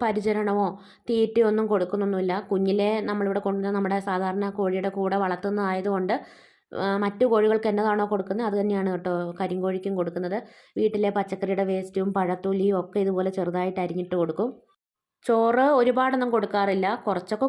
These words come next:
കൊടുക്കും. ഒരുപാട് ചോറ് കൊടുത്താൽ നെയ്യ് കയറിയിട്ട് മുട്ടയിടാണ്ടാവും. പിന്നെ ഗോതമ്പ് മുഴുവനോടെ അങ്ങനെ കൊടുക്കാറില്ല കേട്ടോ. അത് പഴയ മിക്സിയുടെ ജാറിൽ ഒന്ന് ചെറുതായിട്ട് പൊടിച്ച്, ആ, പൊടിയരിയുടെ പരുവത്തിലാക്കിയിട്ട് കൊടുക്കുക ചെയ്യുന്നേ. വീട്ടിൽ ഒരുപാട് വേസ്റ്റുകളൊന്നും ഉണ്ടാവില്ല കേട്ടോ നമുക്ക്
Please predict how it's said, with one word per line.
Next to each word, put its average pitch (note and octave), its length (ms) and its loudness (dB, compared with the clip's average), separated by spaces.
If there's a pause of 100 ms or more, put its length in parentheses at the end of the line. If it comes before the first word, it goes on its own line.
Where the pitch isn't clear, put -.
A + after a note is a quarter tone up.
കൊടുക്കും. A#3 320 2 (340)
ഒരുപാട് A#3+ 320 2 (120)
ചോറ് A#3 240 4
കൊടുത്താൽ A3 260 2 (160)
നെയ്യ് G#3 240 0
കയറിയിട്ട് G#3 420 2 (280)
മുട്ടയിടാണ്ടാവും. F#3+ 840 0 (540)
പിന്നെ A3 220 0 (260)
ഗോതമ്പ് A3+ 460 2
മുഴുവനോടെ A3+ 460 2
അങ്ങനെ G#3 200 0
കൊടുക്കാറില്ല F3+ 480 0
കേട്ടോ. E3+ 220 -2
അത് G3+ 160 -4
പഴയ G3 320 0
മിക്സിയുടെ G3+ 420 -2
ജാറിൽ G3 320 0 (440)
ഒന്ന് G#3 180 0
ചെറുതായിട്ട് G3 480 0
പൊടിച്ച്, F#3+ 360 -2 (260)
ആ, - 20 -4 (200)
പൊടിയരിയുടെ G#3 600 2
പരുവത്തിലാക്കിയിട്ട് F#3+ 840 -2 (180)
കൊടുക്കുക F#3+ 360 0
ചെയ്യുന്നേ. F3+ 320 0 (420)
വീട്ടിൽ A3+ 300 8 (140)
ഒരുപാട് B3 420 8
വേസ്റ്റുകളൊന്നും B3 680 8
ഉണ്ടാവില്ല G3+ 340 8
കേട്ടോ F3+ 160 4
നമുക്ക് F#3+ 180 0